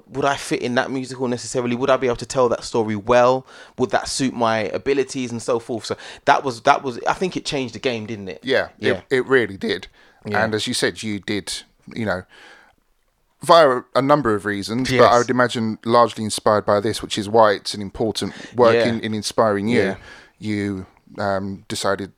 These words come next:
Speaker 2: to leave full-time teaching.
Speaker 1: Yeah.
Speaker 2: You did some retraining as,
Speaker 1: Yeah.
Speaker 2: as an actor.
Speaker 1: Yeah.
Speaker 2: Um, potentially, maybe at some point very soon, you'll be
Speaker 1: Mm.
Speaker 2: going into the West End, fingers
Speaker 1: Yeah.
Speaker 2: crossed. Not really allowed to mention that.
Speaker 1: Yeah.
Speaker 2: Um,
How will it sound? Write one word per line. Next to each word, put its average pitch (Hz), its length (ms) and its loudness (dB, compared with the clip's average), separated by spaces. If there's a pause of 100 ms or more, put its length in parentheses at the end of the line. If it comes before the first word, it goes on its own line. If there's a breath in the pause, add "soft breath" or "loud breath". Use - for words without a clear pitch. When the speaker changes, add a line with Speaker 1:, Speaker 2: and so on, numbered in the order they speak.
Speaker 2:
to 95 280 -6
leave 98 200 -4
full-time 113 360 -4
teaching. 139 360 -6
Speaker 1:
Yeah. 120 220 0 (320 loud breath)
Speaker 2:
You 101 240 -6 (400)
did 104 160 -6
some 104 160 -6
retraining 113 640 -4
as, 95 180 -4
Speaker 1:
Yeah. 101 80 -4
Speaker 2:
as 98 140 -8
an 95 80 -6
actor. 139 480 -4
Speaker 1:
Yeah. 95 420 -2
Speaker 2:
Um, 95 200 -10 (280)
potentially, 135 720 -2 (180)
maybe 117 400 -2
at - 100 -8
some 117 240 -4
point 113 240 -2
very 107 240 2
soon, 120 360 -4
you'll 107 160 0
be 104 140 -4
Speaker 1:
Mm. 110 40 -2
Speaker 2:
going 98 180 2
into - 200 -10
the 101 80 0
West 101 260 0
End, 107 180 -4
fingers 101 360 -6
Speaker 1:
Yeah. 107 100 0
Speaker 2:
crossed. 101 300 -2
Not 95 200 -6
really 95 220 -2
allowed 92 240 -4
to - 100 -14
mention 92 360 -8
that. 101 340 -2 (540 loud breath)
Speaker 1:
Yeah. 123 200 6
Speaker 2:
Um, 123 200 -2